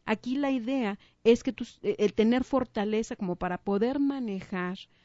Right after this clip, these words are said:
tus adversidades o tus obstáculos sin que te desvíen del objetivo. Y ciertamente como coach,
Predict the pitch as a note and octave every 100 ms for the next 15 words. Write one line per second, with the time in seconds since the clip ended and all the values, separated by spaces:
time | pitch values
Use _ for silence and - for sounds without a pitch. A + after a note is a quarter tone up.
0 | _ _ _ - C4 C4 C4 - - F#3+
1 | G3 F#3+ A3+ A3 C4+ C4 F#3 F#3 F3+ C4+
2 | C4+ A3 - C4 C4+ G3 F#3+ - - -
3 | B3 G#3+ G#3 - F#3 F#3 F3 G3+ F#3 F3+
4 | F3 - - - - F3+ - - A3 -
5 | - G3 F#3+ G#3 G3+ G3 A3 B3 C4 -
6 | A3+ A#3+